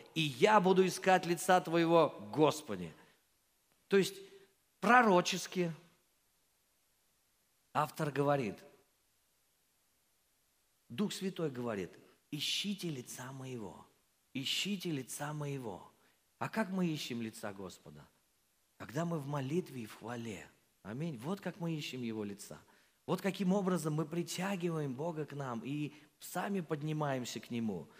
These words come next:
Вы знаете, в трудностях или в радостях Давид черпал силы, воздавая хвалу Богу. Мы должны жить тем же самым.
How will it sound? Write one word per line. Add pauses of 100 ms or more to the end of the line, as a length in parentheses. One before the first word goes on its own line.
(320)
Вы
знаете,
в
трудностях
или
в
радостях
Давид
черпал
силы, (1600)
воздавая
хвалу
Богу.
Мы
должны
жить
тем
же
самым.